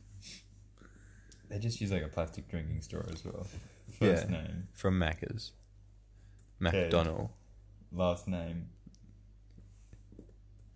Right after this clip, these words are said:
Speaker 2: No. Uh, that's just, just putting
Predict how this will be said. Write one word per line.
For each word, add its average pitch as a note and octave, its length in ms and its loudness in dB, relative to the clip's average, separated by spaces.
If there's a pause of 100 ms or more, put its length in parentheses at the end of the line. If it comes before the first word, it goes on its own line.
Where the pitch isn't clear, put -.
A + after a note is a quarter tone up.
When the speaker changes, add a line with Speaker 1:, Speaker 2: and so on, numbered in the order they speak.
(1120)
Speaker 2:
No. C#3+ 280 12 (1000)
Uh, F2+ 340 2 (560)
that's - 160 -8
just, F#2+ 260 -6
just F2+ 240 -6
putting E2 360 -2